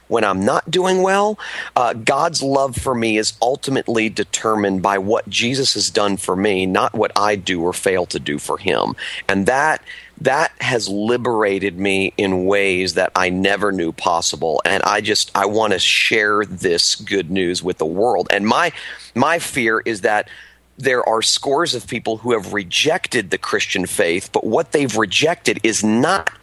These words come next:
really the Christian faith. They've rejected a caricature of the Christian faith that they've heard or been on the receiving end of, which is sort of this oppressive kind of moralism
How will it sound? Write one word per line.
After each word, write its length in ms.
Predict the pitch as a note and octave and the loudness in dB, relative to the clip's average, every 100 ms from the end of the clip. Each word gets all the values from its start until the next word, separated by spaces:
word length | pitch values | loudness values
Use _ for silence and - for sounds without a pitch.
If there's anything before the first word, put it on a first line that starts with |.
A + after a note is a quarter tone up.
| _ | _
really 420 | A#2 A#2+ E3+ G#3 C3 | -6 0 2 2 0
the 100 | G2+ | -4
Christian 440 | - A2 - E2+ | -4 -4 -4 -6
faith. 480 | - C3 C#2+ A1+ - - - - | -2 0 0 -2 -8 -14 -14 -2
They've 180 | C3 B2 | -2 0
rejected 520 | B2 D3+ D3+ - - | -2 0 0 0 0
a 140 | A2+ G2+ | 0 -2
caricature 1080 | - - F#3 B3 A3 - - - - - - - - - | -2 0 2 0 -2 -4 -4 -2 -2 -4 -6 -20 -4 0
of 360 | A#2 A2 G2+ - - - - - | 2 2 -2 -10 -16 -18 -18 -4
the 160 | B2+ | -4
Christian 440 | - C#3+ A#2+ A#2 G2 | 0 0 0 0 -2
faith 520 | - F#2+ D2 F#2 - | 0 2 2 -2 0
that 200 | B2 - | 0 0
they've 340 | G#2+ B2 A2 - | 0 0 0 -4
heard 640 | - E3 C#3+ C3 C3 A#2+ | -2 2 4 4 2 0
or 160 | A2+ G#2 | 0 2
been 180 | A#2+ | 2
on 120 | A2+ G#2+ | 2 2
the 80 | |
receiving 640 | G2+ G2 - - - G#2 G2+ | 0 0 0 0 -2 0 2
end 220 | A#2+ A2 | 2 2
of, 260 | F#2+ F#2+ | 2 0
which 200 | G#2+ A2+ | -2 0
is 80 | A2+ | 0
sort 240 | - D3 C#3+ | 2 2 0
of 80 | |
this 240 | G#2 A#2 - | 0 -2 -2
oppressive 840 | - - D3 D3 - D#3 D3 B2 | -6 -4 -2 0 0 2 0 -2
kind 320 | - B2+ C3 | -2 0 2
of 120 | A2 F#2+ | 0 0
moralism 1000 | G2+ G#2+ B2 C3+ F#2 D2 B1+ - A#1+ | 0 2 4 2 2 2 0 0 -2